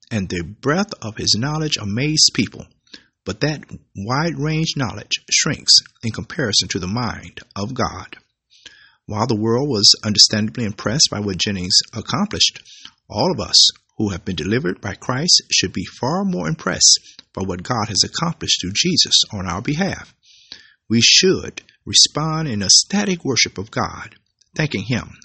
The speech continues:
for His grace. In our text, we find a beautiful passage praising God for His eternal and gracious plan to deliver both Jews and Gentiles from the consequences of their sins. Paul praised God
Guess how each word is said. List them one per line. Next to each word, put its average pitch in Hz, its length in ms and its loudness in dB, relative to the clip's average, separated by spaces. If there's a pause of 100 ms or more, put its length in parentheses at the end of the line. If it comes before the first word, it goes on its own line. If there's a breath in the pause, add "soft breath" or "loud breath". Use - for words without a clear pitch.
(160)
for 98 160 -2
His 113 180 4
grace. - 420 2 (960 loud breath)
In 190 160 4
our 202 200 -2
text, - 520 2 (720 loud breath)
we 175 80 0
find 196 280 0
a 120 40 0
beautiful 175 360 0
passage - 560 2 (320)
praising 127 340 2
God 98 320 0
for - 180 -6
His 104 160 2
eternal 95 460 -2
and 80 140 -8
gracious - 400 2
plan - 360 -6 (460 loud breath)
to 104 140 -2
deliver 135 400 0
both - 340 -10
Jews 170 460 2 (120)
and 120 240 0
Gentiles - 520 0 (200)
from 92 140 -4
the - 80 -6
consequences - 720 2
of 101 120 -4
their 120 140 -2
sins. - 520 4 (880 loud breath)
Paul 104 320 -2
praised 240 380 2
God - 300 -8